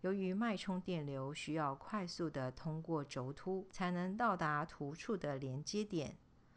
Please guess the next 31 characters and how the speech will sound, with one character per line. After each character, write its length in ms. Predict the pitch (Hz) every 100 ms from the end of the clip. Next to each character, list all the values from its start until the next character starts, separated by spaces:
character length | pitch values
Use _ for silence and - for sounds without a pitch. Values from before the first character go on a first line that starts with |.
| - -
所 180 | - 214
以 380 | 240 180 160 165 - -
轴 240 | 175 170
突 200 | - 269
的 100 | 240
功 240 | 220 220
能 320 | 214 139 143 165
就 160 | 180
像 320 | 160 170 151
传 360 | 147 - 139 175
导 180 | 202 127
电 300 | - 208 175
信 260 | - 165 151
讯 240 | - 151
号 180 | - 143
的 160 | 135 131
电 260 | - 220
线， 340 | 262 - 208 147 - - - -
也 140 | 170 165
像 280 | 233 214 202
电 240 | 262 226
线 240 | - 180
一 180 | 143 143
样 220 | 185 202 - -
需 220 | - 170
要 160 | 170 160
一 120 | 170
层 360 | - 139 135 151
绝 280 | - 131
缘 280 | 165 165 156
体 300 | - 156 -